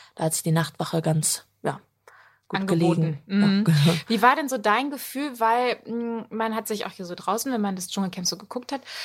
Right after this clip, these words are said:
Speaker 2: gefragt, wie viel von der Dani-Show in Anführungsstrichen
Speaker 1: Mhm.
Speaker 2: ist wirklich, ähm, real, echt
Speaker 1: Ja.
Speaker 2: und wie viel ist wirklich gespielt? Und ihr wart ja nun wirklich drin, ne? Du hast sie erlebt. Wie war so dein Gefühl?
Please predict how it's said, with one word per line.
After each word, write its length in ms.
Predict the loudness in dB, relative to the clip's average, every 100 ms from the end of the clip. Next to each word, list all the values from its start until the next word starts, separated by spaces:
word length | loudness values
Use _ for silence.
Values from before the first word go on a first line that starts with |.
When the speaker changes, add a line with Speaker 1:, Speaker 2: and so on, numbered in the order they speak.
| -8
Speaker 2:
gefragt, 540 | -6 -2 2 2 0 -8
wie 220 | -2 -2
viel 360 | -2 0 2 2
von 560 | 2 0 0 -2 -4 -8 -2
der 160 | 0
Dani-Show 600 | 0 0 2 2 2 2
in 80 | 0
Anführungsstrichen 600 | 0 -4 -4 -2 -4 0
Speaker 1:
Mhm. 60 | 0
Speaker 2:
ist 140 | 2
wirklich, 480 | 4 4 2 -4 -6 _ _ _ _ -10
ähm, 460 | -8 -6 -6 -6 0
real, 420 | 4 6 6 4 -4 _
echt 420 | 0 2 2 0
Speaker 1:
Ja. 40 | -8 -14 -14 -2
Speaker 2:
und 260 | 0 0 -4 -12
wie 200 | -4 0
viel 100 | 2
ist 140 | 2 0
wirklich 260 | -2 -2
gespielt? 420 | -2 -4 0 -2 0
Und 60 |
ihr 100 | 0
wart 140 | 0 2
ja 80 |
nun 140 | 0 0
wirklich 280 | -2 -4 -10 _ _ -6
drin, 300 | 2 4 4
ne? 120 | 4
Du 80 | 4
hast 180 | 2 0
sie 60 |
erlebt. 440 | 0 2 0 0 -6
Wie 180 | -4 2
war 160 | 2
so 140 | 2 -4
dein 300 | 0 0 -2
Gefühl? 360 | -8 -8 -8